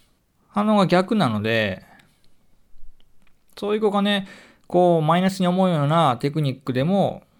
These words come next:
じゃあ逆に真面目な子にとっては反応が取れたりするんですよ。ちょっと逆説的ですけど、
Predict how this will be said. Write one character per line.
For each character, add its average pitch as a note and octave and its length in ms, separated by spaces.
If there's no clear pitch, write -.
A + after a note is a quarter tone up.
じ F#3+ 80
ゃ - 0
あ - 20
逆 G3 240
に A#3+ 80
真 D#3+ 260
面 G3+ 80
目 A3+ 80
な A#3+ 100
子 A#3+ 100
に G#3+ 80
と G#3+ 100
っ G#3 80
て C#3 120
は D3 560
反 F#3+ 360
応 F#3+ 100
が F3+ 60
取 C#3 160
れ C3+ 40
た C3+ 80
り A2 60
す - 120
る A2+ 80
ん G#2+ 60
で G2+ 80
す - 120
よ。 - 160
ち - 60
ょ - 20
っ A3 100
と - 400
逆 D#3+ 280
説 - 240
的 C#3 160
で A#2+ 100
す - 100
け - 120
ど、 B2+ 340